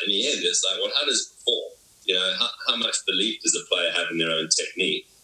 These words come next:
How much do they understand their own swing? As I say, no matter what your swing is like, you've got to own it and understand how it works and know if things go wrong, how to get back on track. So, so we have to be very careful. I think at a young age, yes, you can, you can, you can develop swings and you can develop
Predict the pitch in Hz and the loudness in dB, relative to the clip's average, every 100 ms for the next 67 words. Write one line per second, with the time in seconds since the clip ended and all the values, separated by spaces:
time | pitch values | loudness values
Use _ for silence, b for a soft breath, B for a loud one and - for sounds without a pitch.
0 | - 127 - 123 113 - 113 104 - - | -2 0 2 2 2 0 0 2 2 2
1 | 110 135 101 78 71 71 - - 92 92 | 0 0 0 0 0 0 0 0 0 0
2 | 104 - - - - - - - - _ | 2 2 0 -2 -4 -6 -14 -20 -20 _
3 | - - 101 98 95 98 - - - - | -16 -4 0 0 0 0 -2 0 0 0
4 | 117 90 82 80 - 92 120 - 101 90 | -2 -2 -2 -2 -2 -2 -2 -2 -2 0
5 | - - - - 92 92 - - 95 95 | -2 -6 -8 -4 -4 0 0 0 -2 -2
6 | 98 - - - 95 - - 95 101 104 | -2 -2 0 0 0 -2 -2 0 0 0
7 | 98 - 110 107 - 101 98 120 - - | -2 -4 -4 -2 0 0 0 -2 -2 -4
8 | - - - - - - - - - 120 | -2 -2 -4 -4 -4 -6 -2 0 0 -2
9 | - - 117 107 - - - - - - | 0 0 0 -2 -4 -14 -20 -20 -18 -6
10 | - - - 110 120 - 117 127 160 - | -4 0 0 0 -2 -2 0 0 -2 -2
11 | - 143 - - 196 202 - B B 175 | 0 -2 0 0 0 -2 -6 B B 0
12 | 185 147 147 143 127 113 107 131 117 - | 2 2 0 0 0 0 0 0 0 0
13 | 131 - 131 117 - - - 151 151 147 | -2 -2 -4 -4 -8 -16 -2 0 2 0
14 | 127 - 165 202 165 - 113 104 - 101 | 0 0 0 0 0 2 2 2 0 2
15 | 98 98 107 104 113 120 110 101 - | 0 0 0 0 0 -2 0 2 2